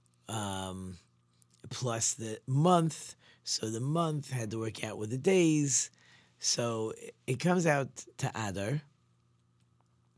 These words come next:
and it comes out to the thirteenth of Adar, not the fourteenth. The fourteenth is Purim. The thirteenth is when the war was supposed to be.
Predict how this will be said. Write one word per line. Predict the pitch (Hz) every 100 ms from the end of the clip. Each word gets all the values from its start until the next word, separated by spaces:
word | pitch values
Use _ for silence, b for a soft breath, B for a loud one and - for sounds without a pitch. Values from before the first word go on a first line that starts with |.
| -
and | - 170
it | 117
comes | 160 170
out | 185 180 156
to |
the | 151
thirteenth | 143 190 185 - - 143 107 - - - _ -
of | 123 113
Adar, | 110 90 - 143
not | 143
the | 139
fourteenth. | 156 127 110 87
The |
fourteenth | - 175 156 127 110
is | 120
Purim. | - 196 131 117 139 B B B B
The | - 117
thirteenth | 175 175 151 131 117
is | 113 113 - - -
when | - 113
the | 110
war | 151 160
was | 110 95
supposed | 101 95 -
to | 90
be. | -